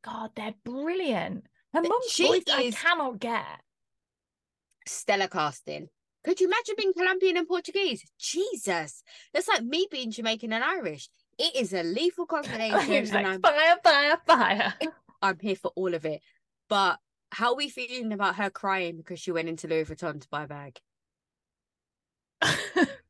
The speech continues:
Speaker 2: And then trying to get them to bait to tell her that her bag looked nice when she was talking about
Speaker 1: Oh,
Speaker 2: being,
Speaker 1: yeah.
Speaker 2: having
Speaker 1: She,
Speaker 2: Zannies in
Speaker 1: Zannies
Speaker 2: the Louis.
Speaker 1: in the Louis. <laughs> Yeah, it was a bit thirsty.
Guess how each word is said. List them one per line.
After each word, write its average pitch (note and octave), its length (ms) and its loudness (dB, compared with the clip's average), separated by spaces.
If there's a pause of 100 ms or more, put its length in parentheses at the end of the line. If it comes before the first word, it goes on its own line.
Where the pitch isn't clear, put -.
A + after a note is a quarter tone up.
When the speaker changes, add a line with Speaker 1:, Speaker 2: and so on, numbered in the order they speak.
(160)
Speaker 2:
And G3 220 -2
then F#3 440 0 (560)
trying F3+ 240 0
to E3+ 80 0
get E3+ 260 0
them E3 320 0 (220)
to E3 180 -4 (220)
bait F3 240 0 (240)
to D#3+ 100 -8
tell E3+ 240 -2
her D#3+ 80 2
that D3 180 0
her D3+ 60 -4
bag D3+ 260 -4
looked D3+ 140 -8
nice D3 480 -12
when D3 140 -12
she - 100 -12
was D3 80 -12
talking D#3 260 -8
about D3+ 300 -4
Speaker 1:
Oh, G3+ 160 6
Speaker 2:
being, G3+ 120 4
Speaker 1:
yeah. G#3 500 2
Speaker 2:
having E3+ 300 0
Speaker 1:
She, D#3+ 120 -2
Speaker 2:
Zannies D#3 400 -2
in D#3+ 80 0
Speaker 1:
Zannies A3+ 460 6
Speaker 2:
the - 0 -
Louis. B3+ 60 0
Speaker 1:
in A#3 100 0
the C4 100 0
Louis. E4 720 -2
<laughs> C4+ 300 -4
Yeah, E3+ 240 -6
it - 40 -10
was G3 160 -8
a F3 40 -14
bit F3 280 -8
thirsty. F3 460 -4